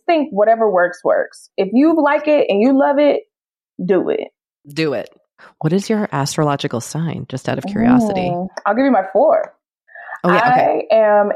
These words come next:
Speaker 1: a Cancer rising, or
Speaker 2: Mm-hmm.
Speaker 1: no, I'm a Cancer sun, Cancer sun, Libra rising, Aries moon, and Leo
Speaker 2: Ooh.
Speaker 1: Venus. It's all over
Speaker 2: Oh,
Speaker 1: the place.
Speaker 2: interesting.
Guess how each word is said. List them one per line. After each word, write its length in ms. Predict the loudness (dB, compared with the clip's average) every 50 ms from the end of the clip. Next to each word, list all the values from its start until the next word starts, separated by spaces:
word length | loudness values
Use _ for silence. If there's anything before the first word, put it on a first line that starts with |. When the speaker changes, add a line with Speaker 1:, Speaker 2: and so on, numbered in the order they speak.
| 0
Speaker 1:
a 320 | 0 2 2 2 0 -2 -4 -4 -2
Cancer 380 | 0 0 0 0 0 0 2 2 4 4
rising, 680 | 2 2 2 2 0 0 -2 -2 -4 -2 -2 -2 0 0
or 60 | 0
Speaker 2:
Mm-hmm. 60 | 2
Speaker 1:
no, 80 | 2 2
I'm 220 | 2 2 0 0
a 80 | -2 -2 -6 -12 _ _ _ -6 -2
Cancer 240 | 0 0 2 0 0
sun, 400 | 0 -2 -2 -2 -4 -6 -8 -12 _ _ _ _ _ -2
Cancer 240 | -2 0 0 -2
sun, 400 | 0 2 2 2 4 2 0 -2 -8 _ _ _ _
Libra 400 | 0 0 2 2 2 2 2 2
rising, 580 | 2 2 2 2 0 0 0 -2 -2 -2 -4 -8 _ _ _
Aries 600 | 0 2 2 4 2 2 2 2 0 0 -2 -2
moon, 540 | 0 2 2 2 2 0 0 0 -2 -2 -4 -4 0
and 340 | 2 4 4 4 2 0 -2
Leo 360 | 0 0 2 2 4 2 2
Speaker 2:
Ooh. 20 | 0
Speaker 1:
Venus. 580 | -2 -4 -4 -4 -6 -6 -8 -10 -18 -20 -20 _ _ _ _ _ _ _ _ _ _ -8
It's 120 | -4 -2
all 140 | 0 2 2
over 100 | 2 2
Speaker 2:
Oh, 60 | 0
Speaker 1:
the 60 | 2 2
place. 200 | 2 2 2 2
Speaker 2:
interesting. 680 | 0 -2 -4 -2 -2 -2 0 0 -2 -4 -6 -10 -14